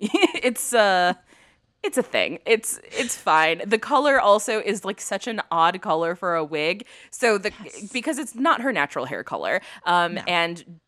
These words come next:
Speaker 1: as anyone who has ever tried to dye their hair red can tell you, up until recently, it has been, like, you get fire engine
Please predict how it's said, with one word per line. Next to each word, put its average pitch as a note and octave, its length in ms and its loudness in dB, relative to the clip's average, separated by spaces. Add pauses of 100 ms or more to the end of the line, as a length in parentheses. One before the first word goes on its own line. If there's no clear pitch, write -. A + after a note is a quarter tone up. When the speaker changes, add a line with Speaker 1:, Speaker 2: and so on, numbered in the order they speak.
(140)
Speaker 1:
as G3+ 200 4
anyone G3 340 2
who G3 140 -4
has F3+ 120 -2
ever E3 260 0
tried D#3 260 -2
to E3+ 80 -8
dye D3 180 0
their D3 140 -2
hair D3+ 180 -2
red C#3 240 -2
can - 140 -10
tell A3 220 2
you, A3+ 180 -2
up C#4+ 140 -4
until D4+ 260 -4
recently, A3 640 -4
it - 260 -6
has F#3 240 -2
been, F3 220 0
like, E3 260 -2
you F#3 100 -6
get - 220 -2
fire G3+ 320 4
engine C4 560 0